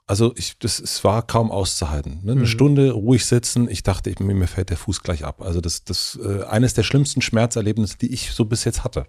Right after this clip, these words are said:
Speaker 2: Mhm, mhm.
Speaker 1: Und am letzten Tag war es dann möglich, dass wir miteinander sprechen können. Äh, die, die Teilnehmenden, äh, aus dem Vipassana-Kurs.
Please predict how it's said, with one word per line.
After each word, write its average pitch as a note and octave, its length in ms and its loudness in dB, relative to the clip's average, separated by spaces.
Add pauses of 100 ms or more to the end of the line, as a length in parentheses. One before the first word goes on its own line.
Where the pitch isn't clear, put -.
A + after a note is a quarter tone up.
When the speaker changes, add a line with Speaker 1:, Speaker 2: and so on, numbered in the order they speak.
Speaker 2:
Mhm, C3 340 2 (100)
mhm. B2 300 0 (160)
Speaker 1:
Und A#2 280 4
am G#2+ 120 6
letzten D3 420 2
Tag C3 540 -2 (380)
war G#2 120 2
es G2+ 140 -2
dann G#2+ 180 2
möglich, A#2 460 2
dass - 320 0
wir G2+ 340 0
miteinander G2+ 460 2
sprechen - 420 -2
können. C#2+ 280 -6 (680)
Äh, E2 340 0
die, D2+ 280 -2
die E2 200 -2
Teilnehmenden, D#2+ 720 2
äh, E2+ 680 -4
aus E2+ 240 -8
dem D#2+ 180 -2
Vipassana-Kurs. F#2+ 920 -2